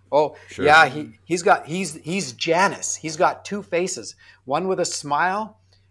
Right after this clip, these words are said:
Speaker 1: and w-, one with a horrifying grin, right? And,
Speaker 2: <laughs>
Speaker 1: uh, he's the two-faced God. And, um, or, so what are our options when, when, uh, Samuel is told, you know, "Here's what we do. Here's what my people did."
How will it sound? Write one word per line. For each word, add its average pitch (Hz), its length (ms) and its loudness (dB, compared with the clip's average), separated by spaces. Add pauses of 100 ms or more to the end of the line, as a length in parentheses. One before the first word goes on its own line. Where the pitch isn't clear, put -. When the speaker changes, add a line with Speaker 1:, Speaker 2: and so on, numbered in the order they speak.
(120)
Speaker 1:
and 131 140 -8
w-, 120 260 -14 (100)
one 139 320 -2
with 165 100 0
a 151 60 2
horrifying 147 880 0
grin, 120 400 -6 (400)
right? 175 340 -2 (560)
And, 135 360 -6
Speaker 2:
<laughs> 131 120 2
Speaker 1:
uh, 117 240 0 (240)
he's 151 240 -6
the 156 100 2
two-faced 165 680 -4
God. 117 320 -4 (520)
And, 127 400 -8
um, 120 340 -2 (340)
or, 190 600 6
so 143 220 -2
what 160 240 0
are 170 100 6
our 147 80 4
options 135 460 -2
when, 120 320 -10 (240)
when, 120 440 -10
uh, 110 180 -16
Samuel 156 540 -4
is 131 140 -6
told, 127 340 -2 (640)
you 123 100 -10
know, 117 80 -14 (160)
"Here's 175 240 0
what 147 120 -2
we 131 120 -4
do. 110 200 -10
Here's 143 180 -4
what 123 120 -4
my 113 140 -6
people 110 240 -12
did." 95 180 -14